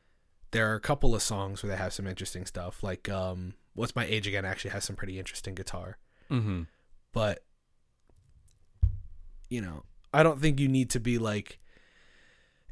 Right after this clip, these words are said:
Speaker 1: able to play Mozart on your guitar to be
Speaker 2: You don't need to be te-,
Speaker 1: successful.
Speaker 2: yeah, you don't need
Speaker 1: You
Speaker 2: to be
Speaker 1: need to be
Speaker 2: technically
Speaker 1: technical,
Speaker 2: skilled.
Speaker 1: but, like, it's always
Speaker 2: You can get surprisingly far with the basics or with your own kind of stuff.
Speaker 1: Yeah, which I think,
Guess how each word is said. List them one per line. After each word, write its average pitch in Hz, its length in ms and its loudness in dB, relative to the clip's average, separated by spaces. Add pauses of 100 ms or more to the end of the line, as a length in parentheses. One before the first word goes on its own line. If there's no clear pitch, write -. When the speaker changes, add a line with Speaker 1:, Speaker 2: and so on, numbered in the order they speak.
(100)
Speaker 1:
able 123 320 6
to 113 160 4
play 117 300 6
Mozart 107 640 2
on 113 160 -2
your 113 120 0
guitar 104 680 0 (520)
to 139 120 4
be 117 120 2
Speaker 2:
You 151 60 10
don't 196 120 10
need 196 100 8
to 180 60 4
be 175 100 8
te-, 170 80 8
Speaker 1:
successful. 151 480 8
Speaker 2:
yeah, 160 100 10
you 123 120 6
don't 156 120 6
need 160 100 8
Speaker 1:
You 156 40 10
Speaker 2:
to 156 40 8
be 156 40 8
Speaker 1:
need 151 120 10
to 160 80 10
be 135 100 10
Speaker 2:
technically 139 260 8
Speaker 1:
technical, 123 100 4
Speaker 2:
skilled. 95 580 2
Speaker 1:
but, 127 180 8
like, 117 240 2
it's 127 200 4 (220)
always 127 760 6 (640)
Speaker 2:
You 131 100 -2
can 151 120 6
get 151 200 8 (260)
surprisingly 139 600 8
far 127 240 8
with 113 160 2
the 113 80 2
basics 120 460 4
or 156 220 12
with 139 180 6
your 127 160 8
own 117 120 8
kind 107 200 4
of 90 80 -2
stuff. - 400 -8
Speaker 1:
Yeah, 156 300 6 (140)
which 123 240 0
I 113 120 2
think, 107 440 -2